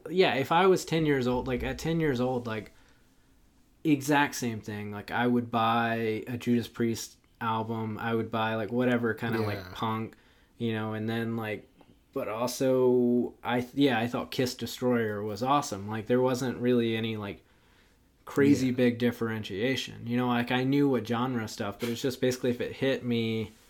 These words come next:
Speaker 1: right, it was just like, A C D C is cool. Like,
Speaker 2: Yeah.
Speaker 1: I, I didn't know any more than that. And it's, I think it's interesting, our, with our age difference, like, really how the experience was the same.
Speaker 2: Yeah.
Speaker 1: Like,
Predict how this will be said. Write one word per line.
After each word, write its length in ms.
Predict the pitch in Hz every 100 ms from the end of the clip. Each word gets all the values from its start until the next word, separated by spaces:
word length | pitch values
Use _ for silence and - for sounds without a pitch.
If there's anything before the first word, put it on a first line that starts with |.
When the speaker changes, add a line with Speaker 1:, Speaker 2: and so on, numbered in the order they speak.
| _ _ _
Speaker 1:
right, 320 | 117 110 110
it 40 | 113
was 160 | 110
just 200 | 113 107
like, 420 | 107 104 - _ -
A 120 | 117 117
C 160 | 123
D 140 | 120 120
C 220 | - 113
is 240 | 101 98 - _
cool. 480 | - 113 123 - - -
Like, 180 | 110 131
Speaker 2:
Yeah. 240 | 127 117 117
Speaker 1:
I, 100 | 131
I 40 |
didn't 240 | 139 123
know 220 | 120 120 123
any 140 | 113
more 180 | 113 127
than 120 | 117
that. 200 | 110 104
And 120 | 127
it's, 160 | 123 - - - -
I 80 | 147
think 220 | 262 277
it's 120 | -
interesting, 720 | 151 131 135 127 - 123 123 - - -
our, 360 | 143 143 127 92 107
with 280 | 139 151 151
our 160 | 120
age 240 | 120 143 -
difference, 360 | 120 120 101
like, 140 | 120 107
really 260 | 127 139 120
how 140 | 120
the 120 | 107
experience 600 | 95 - 113 113 98 -
was 140 | 101 92
the 60 |
same. 360 | - 104 92 127 _ _ _ _ -
Speaker 2:
Yeah. 180 | 110 98 -
Speaker 1:
Like, 360 | 120 117 113